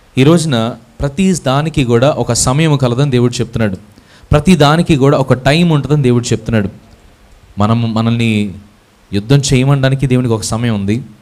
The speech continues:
మనల్ని ఊరుకోమనడానికి ఒక సమయం ఉంది. "నువ్వు ఊరకనే నిలబడి ఉండు" అని దేవుడు మనకు చెప్తున్న సందర్భం మనకు అనిపిస్తది.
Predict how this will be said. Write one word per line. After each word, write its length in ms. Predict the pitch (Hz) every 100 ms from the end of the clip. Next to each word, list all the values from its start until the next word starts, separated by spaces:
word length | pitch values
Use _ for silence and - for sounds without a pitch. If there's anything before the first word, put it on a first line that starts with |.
| _ _ _ - - - -
మనల్ని 280 | 143 151 143
ఊరుకోమనడానికి 880 | 127 175 175 165 151 147 143 147
ఒక 160 | 147 127
సమయం 360 | - 123 127 110
ఉంది. 340 | 101 113 143 - _ -
"నువ్వు 180 | 131 113
ఊరకనే 400 | 156 185 190 180
నిలబడి 480 | 135 131 151 175 170
ఉండు" 300 | 151 147 160
అని 180 | 139 123
దేవుడు 240 | 135 139
మనకు 200 | 127 120 117
చెప్తున్న 380 | 127 - 135 123
సందర్భం 400 | 123 120 123 117
మనకు 180 | 110 107
అనిపిస్తది. 540 | 107 107 104 101